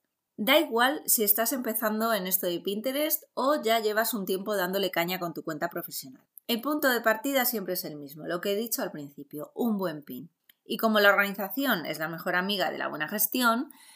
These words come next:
lo siguiente que debes tener son tableros para clasificar todos esos pines. O sea, dos elementos, pines y tableros. ¿Y cómo estas dos cosas pueden ayudar a vender a tu marca? Pues mira, para que todos nos entendamos,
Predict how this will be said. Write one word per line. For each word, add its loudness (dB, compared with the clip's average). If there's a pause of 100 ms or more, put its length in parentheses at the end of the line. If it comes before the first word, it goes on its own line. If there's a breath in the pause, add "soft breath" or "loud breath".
(120 loud breath)
lo 2
siguiente 2
que 2
debes 0
tener -4
son -2
tableros 2
para -2
clasificar -4
todos -6
esos -10
pines. -20
O -4
sea, -2 (280)
dos 0
elementos, -8 (180)
pines -2 (100)
y -8
tableros. -8 (880 soft breath)
¿Y -4
cómo 2
estas 6
dos 2
cosas -2
pueden -2
ayudar 0
a 0
vender -2
a -2
tu -6
marca? -12 (180)
Pues -4
mira, -10 (300 soft breath)
para 4
que 2
todos 6
nos 0
entendamos, -6